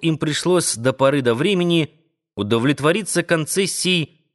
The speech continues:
на прокладку одной единственной линии надземной железной дороги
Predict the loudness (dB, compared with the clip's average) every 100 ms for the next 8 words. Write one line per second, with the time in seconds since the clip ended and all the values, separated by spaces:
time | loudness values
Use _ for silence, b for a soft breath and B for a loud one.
0 | -6 -2 0 0 2 0 0 0 -2 0
1 | 0 0 0 0 -2 -4 0 0 0 -2
2 | -2 0 0 0 0 2 2 2 0 -2
3 | 0 2 2 -2 -2 0 0 0 -2 0
4 | 2 2 2 0 -2